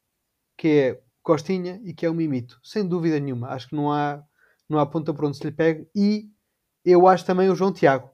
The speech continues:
Acho que ainda tivemos pouco tempo para ver e para confirmar. Creio que sim. Preciso de mais um ou dois jogos para confirmar isto.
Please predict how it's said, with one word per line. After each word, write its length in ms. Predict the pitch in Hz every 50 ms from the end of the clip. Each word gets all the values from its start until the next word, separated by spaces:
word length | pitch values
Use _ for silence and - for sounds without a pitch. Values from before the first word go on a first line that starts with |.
| _ _ _ _ _ _ _ _ _ _ _ _ -
Acho 220 | 147 143 - -
que 80 | - 151
ainda 160 | 151 147 139
tivemos 260 | 151 151 143 139 143
pouco 240 | - 175 165 156 -
tempo 180 | 180 170 165
para 140 | - 180 160
ver 320 | 135 151 139 123 123 - _ _ _ -
e 60 | 127
para 160 | 117 147 139
confirmar. 520 | - 151 127 - 165 156 175 190 196 202 - _ _ _ 165 156 151
Creio 220 | - 170 160 156
que 60 | 156 -
sim. 260 | - 190 190 190 190 _ _ _ _ _ _ _
Preciso 260 | - - - 170 151 143
de 60 | 160
mais 200 | 160 160 147 147
um 120 | 156 151
ou 100 | 151 151
dois 160 | 147 151 143
jogos 180 | 151 151 143 -
para 140 | - 160 151
confirmar 420 | 160 147 - - 143 139 135 127
isto. 240 | 117 110 - -